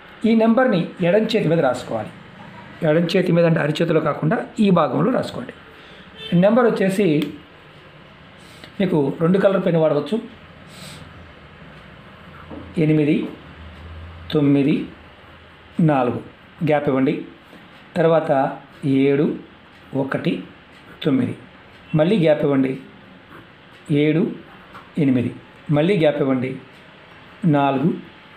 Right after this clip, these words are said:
ఎనిమిది. మళ్ళీ ఒకసారి చెప్తాను, ఎనిమిది తొమ్మిది నాలుగు గ్యాప్ ఇవ్వండి. ఏడు ఒకటి తొమ్మిది, మధ్యలో గీత మాత్రం పెట్టవద్దు, అది గుర్తుంచుకోండి. తర్వాత ఏడు ఎనిమిది.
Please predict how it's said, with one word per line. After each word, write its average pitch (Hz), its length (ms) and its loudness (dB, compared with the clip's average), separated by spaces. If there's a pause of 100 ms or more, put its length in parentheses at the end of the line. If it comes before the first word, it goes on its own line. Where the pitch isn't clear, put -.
(340)
ఎనిమిది. 113 280 -4 (800)
మళ్ళీ 151 200 2
ఒకసారి 170 240 -2
చెప్తాను, 180 380 -2 (1160)
ఎనిమిది 233 500 4
తొమ్మిది 160 340 2
నాలుగు 131 440 2 (1300)
గ్యాప్ 147 240 2
ఇవ్వండి. 131 460 0
ఏడు 208 260 4
ఒకటి 185 480 0
తొమ్మిది, 131 520 0
మధ్యలో 170 320 2
గీత 175 220 2
మాత్రం 165 200 2
పెట్టవద్దు, 123 340 -4
అది 135 80 -4
గుర్తుంచుకోండి. 120 480 -4 (580)
తర్వాత 156 600 0
ఏడు 165 420 0
ఎనిమిది. 135 440 0